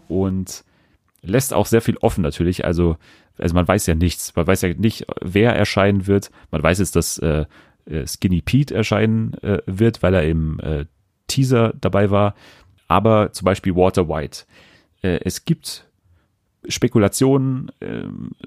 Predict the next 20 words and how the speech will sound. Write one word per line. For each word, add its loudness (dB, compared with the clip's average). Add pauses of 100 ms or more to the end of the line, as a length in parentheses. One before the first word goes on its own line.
(220)
da 0
wurde 4
natürlich 2
geheim 2
gehalten, 0
was -2
geht. -2
Und -4
man 0
weiß, 0
dass -6 (400)
Aaron 0
Paul 4
und -4
Bryan -2
Cranston -2
immer -4
noch -6
befreundet 0
sind, -6